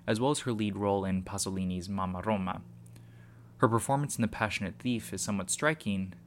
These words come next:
given she's an actress who's best known for these deeply felt, emotionally powerful dramas, but she gives a, a pretty hilarious performance alongside a comedic legend like Totò. And then the film's third lead, Ben Gazzara, was an American actor of Italian descent.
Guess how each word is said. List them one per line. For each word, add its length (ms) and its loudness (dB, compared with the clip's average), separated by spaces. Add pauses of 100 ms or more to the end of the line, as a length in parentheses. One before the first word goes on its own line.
(220)
given 260 4
she's 200 0
an 80 6
actress 320 2
who's 160 -6
best 320 2
known 220 4
for 320 0
these 180 -4
deeply 340 2
felt, 560 0
emotionally 480 0
powerful 440 -4
dramas, 580 0 (600)
but 120 2
she 120 0
gives 300 4
a, 60 6 (200)
a 60 -4
pretty 220 2
hilarious 420 4
performance 800 0
alongside 640 2
a 60 -4
comedic 400 -4
legend 260 2
like 160 -4
Totò. 400 -2 (1400)
And 100 4
then 120 8
the 60 4
film's 300 -2
third 240 2
lead, 360 0 (100)
Ben 140 2
Gazzara, 520 2 (580)
was 140 4
an 80 6
American 380 4
actor 460 2
of 120 -2
Italian 400 -2
descent. 380 0